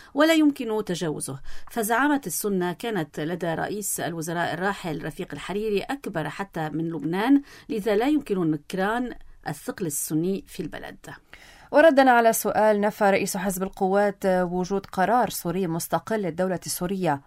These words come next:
Speaker 2: على خلفية أن هذا القرار يصدر من روسيا أو من إيران،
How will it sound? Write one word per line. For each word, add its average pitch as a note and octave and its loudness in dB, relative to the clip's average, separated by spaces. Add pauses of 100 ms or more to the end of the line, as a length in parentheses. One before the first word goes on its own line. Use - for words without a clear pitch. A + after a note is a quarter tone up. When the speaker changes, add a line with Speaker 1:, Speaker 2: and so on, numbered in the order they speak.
(120)
Speaker 2:
على F#3+ 0
خلفية E3+ -4
أن D#3+ -4
هذا E3 -2
القرار G3 0
يصدر F#3 -2
من E3 -2
روسيا A#3 -2
أو C4 0
من C4 2
إيران، F#3 -2